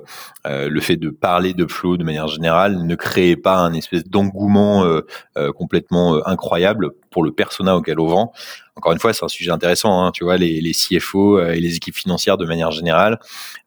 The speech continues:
euh, c'est pas des gens qui sont, euh, de, en général, euh, euh, à la recherche de la nouvelle solution, de la nouvelle technologie. Typiquement, quand on a, j'ai, je connais d'autres personnes qui vendent à des,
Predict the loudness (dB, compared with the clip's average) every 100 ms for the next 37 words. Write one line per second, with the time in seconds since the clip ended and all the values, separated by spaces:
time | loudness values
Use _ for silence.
0 | -6 -6 -6 -2 -2 0 2 2 2 -2
1 | -6 -2 2 2 0 -2 -2 0 0 -2
2 | -12 _ -6 -2 2 2 2 2 -2 -4
3 | -20 _ -12 -8 -2 0 2 2 2 2
4 | 0 -2 -2 0 2 2 0 -2 -4 0
5 | 2 2 2 2 0 -2 0 2 2 0
6 | -2 -6 0 2 0 0 0 2 2 0
7 | -2 -4 -4 -4 -2 0 0 0 -2 -2
8 | -6 -4 0 2 2 2 0